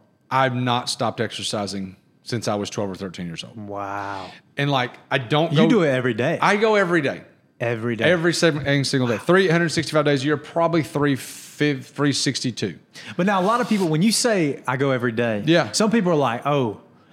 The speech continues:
Speaker 2: is he going, like,
Speaker 1: No.
Speaker 2: just heavy,
Speaker 1: No.
Speaker 2: all in?" Like,
Speaker 1: I'm an hour, an hour and fifteen
Speaker 2: Yeah.
Speaker 1: minutes a day. That's it. And
Speaker 2: That's great.
Speaker 1: sometimes I'll go twenty minutes. So, like, yesterday
Speaker 2: That's great.
Speaker 1: morning, Sunday morning, I row on Sunday
Speaker 2: Yeah,
Speaker 1: morning.
Speaker 2: that's right.
Speaker 1: I rowed for forty minutes yesterday morning.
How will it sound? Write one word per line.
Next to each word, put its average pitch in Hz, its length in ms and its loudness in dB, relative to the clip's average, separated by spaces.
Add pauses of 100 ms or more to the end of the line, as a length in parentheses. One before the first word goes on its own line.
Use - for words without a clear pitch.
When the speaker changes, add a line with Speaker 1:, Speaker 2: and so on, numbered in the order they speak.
(100)
Speaker 2:
is 123 160 -2
he 170 120 0
going, 131 360 -2
like, 101 360 -8 (400)
Speaker 1:
No. 180 160 4
Speaker 2:
just 147 200 2
heavy, 170 480 2
Speaker 1:
No. 180 100 6
Speaker 2:
all 170 340 2
in?" 160 220 0
Like, 156 140 2
Speaker 1:
I'm 247 180 0
an 190 160 -2
hour, 240 520 2
an 165 120 0
hour 196 320 0
and 202 100 -4
fifteen 190 320 -2
Speaker 2:
Yeah. 175 100 2
Speaker 1:
minutes 160 180 0
a - 20 -4
day. 180 240 0
That's 208 420 -2
it. 262 260 0
And 165 80 0
Speaker 2:
That's 160 140 0
great. 240 220 2
Speaker 1:
sometimes 190 440 2 (360)
I'll 226 180 2
go 226 160 2
twenty 190 380 -2
minutes. 269 440 -4 (180)
So, - 140 0
like, 185 200 4
yesterday 190 320 2
Speaker 2:
That's 190 80 2
great. 196 80 4
Speaker 1:
morning, 208 180 2
Sunday 165 400 2
morning, 147 320 0
I 127 120 2
row 160 600 4
on 139 200 0
Sunday 135 320 2
Speaker 2:
Yeah, 131 80 2
Speaker 1:
morning. 113 200 0
Speaker 2:
that's 120 160 -4
right. 113 280 0
Speaker 1:
I 160 140 6
rowed 170 280 4
for 147 160 -2
forty 170 460 4
minutes 139 340 0
yesterday 107 380 -4
morning. 92 240 -10